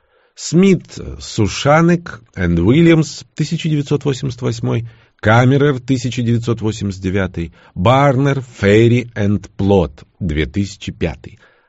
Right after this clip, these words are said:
Однако финансовые экономисты слабо верили в такие доказательства, частично из-за того, что в лаборатории не было профессионалов, которые могли бы вмешаться и скорректировать цены, как на настоящем финансовом рынке.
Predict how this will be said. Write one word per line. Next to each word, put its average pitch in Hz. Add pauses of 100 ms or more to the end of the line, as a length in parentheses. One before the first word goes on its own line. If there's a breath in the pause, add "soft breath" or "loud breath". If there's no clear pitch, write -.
Однако 165
финансовые 156
экономисты 127
слабо 123
верили 80
в 76
такие 87
доказательства, 127
частично 120
из-за 98
того, 113
что 92 (180 loud breath)
в -
лаборатории 110
не 98
было 101
профессионалов, 113
которые 78
могли 82
бы 78
вмешаться 85
и 95
скорректировать 82
цены, 147
как 117
на 127
настоящем 98
финансовом 80
рынке. 73